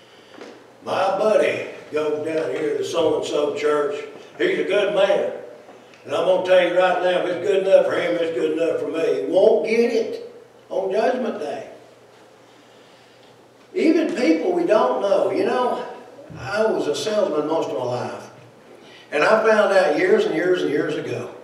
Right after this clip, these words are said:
I could go talk to my family about something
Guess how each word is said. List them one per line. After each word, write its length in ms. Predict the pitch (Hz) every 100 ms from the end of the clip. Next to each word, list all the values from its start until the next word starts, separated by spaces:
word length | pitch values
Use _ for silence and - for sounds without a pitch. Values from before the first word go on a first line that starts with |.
| - - - - - - -
I 200 | - 233
could 100 | 226
go 180 | 226 -
talk 340 | 233 240 -
to 60 | -
my 120 | 165
family 540 | - 208 - 185 170
about 300 | 156 156 151
something 480 | 156 160 156 165 -